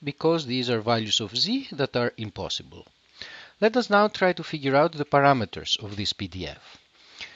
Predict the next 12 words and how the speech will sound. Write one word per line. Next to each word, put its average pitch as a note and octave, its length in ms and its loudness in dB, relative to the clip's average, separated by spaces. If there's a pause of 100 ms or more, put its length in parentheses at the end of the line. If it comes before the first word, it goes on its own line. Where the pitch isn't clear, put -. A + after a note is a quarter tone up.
(240)
The C3 80 -4
probability D#3+ 840 2
that B2+ 420 -6 (160)
x - 540 0
is A#2+ 440 -2 (340)
positive A2+ 720 2 (920)
is D#3+ 280 0
the C#3+ 200 4
area D3 600 2
of A#2 280 -8
this B2+ 240 0
rectangle, G#2+ 800 -4